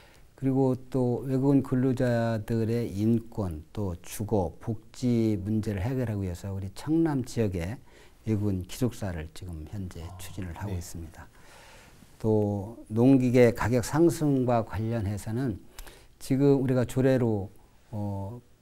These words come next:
Speaker 1: 보조 비율을 오십 프로를 정해놨거든요.
Speaker 2: 네.
Speaker 1: 그래서 가격을 현실화하고 칠십 프로까지 상향 조정을 하려고 할, 그, 하고 있고요. 에, 지금, 음, 앞서 말한 푸드 플랜 조금 더, 더 말씀을 좀 드리면
Speaker 2: 네.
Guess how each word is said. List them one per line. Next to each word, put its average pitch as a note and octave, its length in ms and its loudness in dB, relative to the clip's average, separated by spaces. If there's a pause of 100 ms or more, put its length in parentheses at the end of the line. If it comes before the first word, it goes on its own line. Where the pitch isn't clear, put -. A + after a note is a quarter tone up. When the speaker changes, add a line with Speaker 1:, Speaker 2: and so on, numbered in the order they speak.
(260)
Speaker 1:
보조 B2+ 320 4
비율을 G#2 240 0
오십 B2 320 0
프로를 G#2+ 240 -4
정해놨거든요. F#2+ 760 -8
Speaker 2:
네. G#2 200 -8 (200)
Speaker 1:
그래서 G2 300 -6 (280)
가격을 G#2+ 560 0
현실화하고 G#2+ 720 -2
칠십 D3+ 340 -6
프로까지 F2 340 -12
상향 B2 400 -4
조정을 F2 720 -6
하려고 A#2+ 460 -6
할, E2 80 -10 (220)
그, E2+ 320 -12
하고 A2 260 -6
있고요. G2 400 -8 (1040)
에, A#2+ 720 2 (360)
지금, D3 800 6 (100)
음, C3 420 0
앞서 - 260 -4
말한 D3 160 4
푸드 F#3+ 300 2
플랜 D#3+ 240 2
조금 D#3 240 2
더, C#3 120 0
더 B2+ 280 0
말씀을 A#2 560 -2
좀 A#2 200 0
드리면 A#2+ 600 2
Speaker 2:
네. F#2+ 180 -10